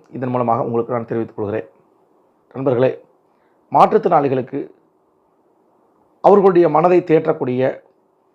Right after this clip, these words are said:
தங்களுடைய குறைகளை சொல்லி அழக்கூடிய ஒரே இடமாக கோயில்கள் தான் இருக்கிறது. இறை இல்லங்கள் என்று சொல்லலாம்,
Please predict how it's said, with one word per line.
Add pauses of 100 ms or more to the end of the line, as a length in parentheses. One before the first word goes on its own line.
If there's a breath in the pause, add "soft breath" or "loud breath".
(480)
தங்களுடைய
குறைகளை (960)
சொல்லி
அழக்கூடிய (120)
ஒரே
இடமாக (1700)
கோயில்கள்
தான்
இருக்கிறது. (1300)
இறை
இல்லங்கள்
என்று
சொல்லலாம்,